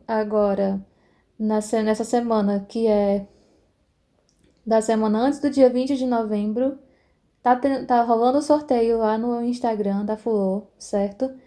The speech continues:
Então, corre lá e participa, que tá bem legal. Pra quem viu os episódios sobre Bullet Journal,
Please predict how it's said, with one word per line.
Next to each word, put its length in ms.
Então, 420
corre 400
lá 160
e 60
participa, 680
que 120
tá 160
bem 220
legal. 560
Pra 160
quem 240
viu 240
os 160
episódios 480
sobre 220
Bullet 360
Journal, 500